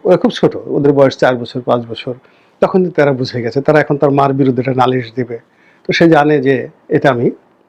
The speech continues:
বলে দেবো। কিন্তু মেয়ে বললো যে, "বাবা, এটা তুমি বলো না আম্মুকে।" আমি বললাম যে, "না মা, আমি পারবো না, আমাকে এই বললে তোমার আমাকে বলতেই হবে।" "আচ্ছা ঠিক আছে বলি,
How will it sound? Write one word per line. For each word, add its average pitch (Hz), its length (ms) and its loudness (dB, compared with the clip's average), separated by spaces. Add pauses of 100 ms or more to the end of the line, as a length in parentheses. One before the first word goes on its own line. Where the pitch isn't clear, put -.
বলে 196 240 4
দেবো। - 200 -14 (440)
কিন্তু 214 180 6
মেয়ে 165 160 6
বললো 135 200 2
যে, 117 100 -6
"বাবা, 113 220 -2
এটা 110 140 -12
তুমি 123 140 -2
বলো 117 200 -2
না 110 100 -2
আম্মুকে।" 110 300 -2
আমি 139 80 2
বললাম 127 160 2
যে, 120 80 0
"না 107 180 2
মা, 110 200 -6
আমি 120 180 -12
পারবো 120 240 -2
না, 117 100 -12 (140)
আমাকে 123 300 -8 (400)
এই 120 200 -4
বললে 127 280 2
তোমার 123 180 -2
আমাকে 120 220 -2
বলতেই 135 400 0
হবে।" 117 160 -12 (800)
"আচ্ছা - 220 -2
ঠিক - 220 -12
আছে 113 200 -10
বলি, 107 280 -10